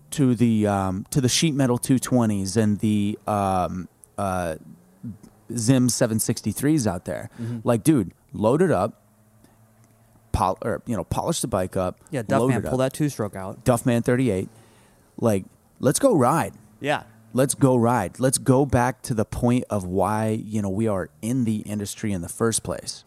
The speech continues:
Speaker 2: Mm-hmm.
Speaker 1: And get away from, you know, don't just go pound out the same laps at State Fair or Club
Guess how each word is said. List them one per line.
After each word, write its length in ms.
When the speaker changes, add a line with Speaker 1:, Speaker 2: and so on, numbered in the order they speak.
Speaker 2:
Mm-hmm. 200
Speaker 1:
And 200
get 140
away 340
from, 480
you 140
know, 100
don't 240
just 180
go 160
pound 420
out 180
the 80
same 300
laps 340
at 80
State 260
Fair 480
or 200
Club 480